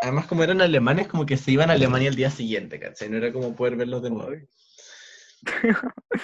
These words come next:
Speaker 2: O sea que fue así como de un día nomás, así como
Speaker 1: Sí, sí. No, y filo, como que mi joteo no funcionó, los dos parece que eran muy heteros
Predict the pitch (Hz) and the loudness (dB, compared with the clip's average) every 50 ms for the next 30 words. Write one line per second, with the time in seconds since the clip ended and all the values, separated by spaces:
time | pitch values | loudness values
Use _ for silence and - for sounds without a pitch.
0 | - 139 127 - 247 262 - 156 160 160 139 147 151 147 139 143 - 147 143 151 | 0 0 2 2 2 4 6 6 6 6 4 4 2 0 0 -2 0 2 2 2
1 | 156 - 160 151 - 160 151 147 143 135 127 127 127 123 127 127 127 139 135 139 | 2 0 -4 -4 -4 -4 -2 -2 -2 -2 -2 0 2 4 4 4 4 2 0 -2
2 | 139 143 147 147 147 143 139 127 120 123 127 135 - - 127 123 120 117 117 117 | -2 -2 -2 -2 -4 -6 -6 -8 -8 -8 -12 -12 -12 -12 -12 -12 -12 -16 -18 -20
3 | 117 _ _ - - - 160 143 131 127 - - - - - 110 - - - _ | -20 _ _ -12 -4 0 0 2 2 0 -4 -10 -12 -10 -8 -8 -8 -10 -16 _
4 | _ _ _ _ _ _ - 135 147 151 135 139 151 147 - 151 120 123 120 123 | _ _ _ _ _ _ -4 0 0 2 2 0 -2 0 0 0 0 0 -2 -2
5 | 123 120 113 135 127 123 113 - - 117 110 151 170 175 175 175 - 190 180 - | -4 -4 -6 -6 -6 -6 -6 -6 -6 -2 -2 -2 -2 -2 -4 -4 -4 -6 -6 -4
6 | - 117 107 107 117 135 135 127 123 113 117 117 - 120 113 110 - 123 120 113 | -4 -4 -2 -2 -2 -2 -2 -2 -2 -4 -4 -4 -4 -6 -6 -6 -6 -6 -6 -6
7 | 110 107 101 107 110 113 117 120 120 135 131 131 143 143 147 143 | -6 -6 -6 -4 -4 -2 -2 -4 -4 -6 -6 -4 -4 -4 -6 -10